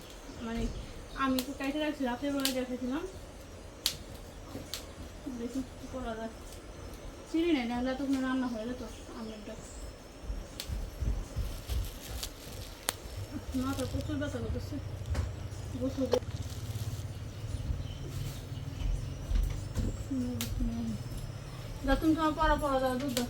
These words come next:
এখন দুই বোনের অবস্থা, দুই বোনের নুডলস দিয়ে পুরো ঘর বুনছে। ওর জন্য কাঁচা, এমনি নুডলস রান্না করছিলাম, ওটা খায় নাই, কিন্তু বোনের লগে ঝাল ঝাল নুডলস খাচ্ছে,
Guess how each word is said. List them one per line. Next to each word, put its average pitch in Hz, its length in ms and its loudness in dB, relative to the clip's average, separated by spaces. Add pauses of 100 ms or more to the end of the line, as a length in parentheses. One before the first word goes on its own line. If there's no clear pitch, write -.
(2250)
এখন 247 300 12
দুই 262 140 12
বোনের 262 300 12
অবস্থা, 233 440 12 (2250)
দুই 262 120 12
বোনের 269 200 12
নুডলস 269 300 12
দিয়ে 285 180 12
পুরো 285 240 12
ঘর 233 240 12
বুনছে। 247 420 12 (600)
ওর 220 100 12
জন্য 254 240 12
কাঁচা, 269 280 12 (440)
এমনি 285 200 12
নুডলস 269 300 12
রান্না 262 200 12
করছিলাম, 285 340 12
ওটা 240 140 12
খায় 226 260 12
নাই, 277 160 12 (1160)
কিন্তু 233 160 12
বোনের 254 240 12
লগে 294 240 12
ঝাল 240 200 12
ঝাল 247 260 12
নুডলস 220 300 10
খাচ্ছে, - 280 8